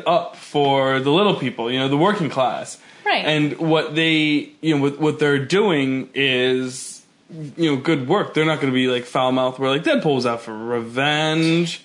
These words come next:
Speaker 2: Yeah,
Speaker 1: He always says
Speaker 2: Deadpool
Speaker 1: he's
Speaker 2: does
Speaker 1: not a
Speaker 2: not
Speaker 1: hero.
Speaker 2: call himself a good guy. Yeah, he might be a good guy by default occasionally, but that's not,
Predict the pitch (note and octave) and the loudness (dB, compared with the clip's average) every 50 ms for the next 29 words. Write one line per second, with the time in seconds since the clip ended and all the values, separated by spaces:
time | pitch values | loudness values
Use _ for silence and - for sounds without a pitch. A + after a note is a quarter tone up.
0 | _ - E4+ G4+ D4 G#3 F#3 D#3+ E3+ - E3+ F3 F#3+ G3 F#3+ - F3+ F3+ G3 F3+ | _ 0 2 2 2 2 2 2 4 4 4 6 4 4 4 4 4 4 4 4
1 | F3 D#3 E3 D#3+ D#3+ D#3+ F#3 G3 F3 E3+ E3+ E3 E3 E3 E3 E3 E3 E3 D#3 E3 | 4 4 4 2 4 4 4 4 4 4 4 4 4 4 4 4 4 4 4 4
2 | E3 E3+ E3+ F3 E3+ - E3 D#3+ E3 E3 D#3 D3 C#3 C3+ - D#3 D3+ C#3 C3+ D3+ | 4 4 2 0 0 -2 -2 -2 -2 -4 -6 -6 -8 -6 -4 -2 0 0 0 0
3 | F#3 A3+ G3+ E3 D3 - - G#3 G#3 G#3 A3 A#3 A3+ A3+ G#3 F#3 F3 F#3 F#3 F3+ | 2 2 2 2 0 -2 -2 -2 0 2 2 0 0 0 -2 -2 0 -2 -4 -2
4 | - F3+ E3 D#3 D3+ D3+ D3+ D3 - - - - D#3 D3+ D#3+ F3 E3+ E3+ - D#3 | 0 0 0 0 2 0 -2 -2 -4 -8 -4 0 2 2 2 2 -2 -4 -10 -10
5 | - - F3 A3 G3+ G#3+ G3 D#3+ D3+ D#3 D3+ D#3 E3 D#3+ - E3 E3+ E3+ - - | -6 -4 -4 -4 -4 -4 -4 -4 -4 -4 -6 -6 -6 -4 -2 -2 -2 -2 -2 -2
6 | F3 E3 E3+ D3+ - | -2 -2 -2 -2 -4